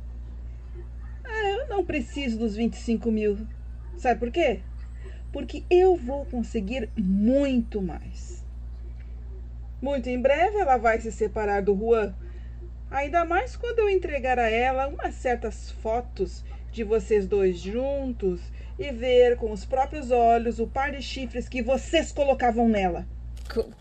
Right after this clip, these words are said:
Speaker 2: como sabe do meu caso com o Juan?
Speaker 1: <laughs> Acho que só a Irma que não sabia. Mas como eu estava dizendo, quando ela se separar do Juan, eu vou dar um jeitinho de ela encontrar o meu filho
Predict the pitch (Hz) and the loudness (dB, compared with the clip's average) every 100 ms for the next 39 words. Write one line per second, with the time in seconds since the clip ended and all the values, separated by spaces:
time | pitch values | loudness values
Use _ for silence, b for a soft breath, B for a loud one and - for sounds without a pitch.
0 | - - 254 247 247 233 - 226 214 214 | -20 -6 0 4 4 4 2 0 2 2
1 | 220 214 220 226 240 220 226 - 220 247 | 2 2 0 0 -2 -2 -2 -2 -2 -4
2 | - - 370 480 - 330 403 359 - - | -6 -4 -2 -2 -4 -4 -2 -6 -6 -10
3 | 349 349 311 - - - - - B B | -8 -8 -10 -12 -12 -12 -10 -12 B B
4 | - 285 - 339 302 339 - 262 - 539 | 0 0 0 -4 -4 -4 2 4 4 6
5 | 392 392 440 403 285 233 226 - 208 196 | 6 6 4 0 0 0 0 2 0 0
6 | 196 170 - - 240 233 - - - - | -6 -8 -8 -10 -12 -12 -10 -10 -10 -10
7 | - - - - - 294 - 339 330 - | -12 -12 -12 -10 -8 -6 -2 -2 -2 -2
8 | 285 269 247 202 190 - - - - - | 2 4 2 -2 -4 -6 -12 -12 -12 -12
9 | - B B - 440 415 392 - 294 269 | -12 B B -4 0 2 0 2 2 2
10 | 226 190 180 190 233 254 196 190 - B | 2 0 -2 2 6 6 4 -6 -12 B
11 | B B 415 370 349 302 285 262 262 247 | B B -2 2 0 2 0 0 0 2
12 | 240 190 - 240 233 220 202 - B 233 | 2 0 -4 0 0 -2 -6 -10 B 0
13 | 233 240 233 240 226 226 214 202 208 359 | 2 2 0 0 4 4 4 2 2 0
14 | - 269 196 165 | -2 -6 -6 -6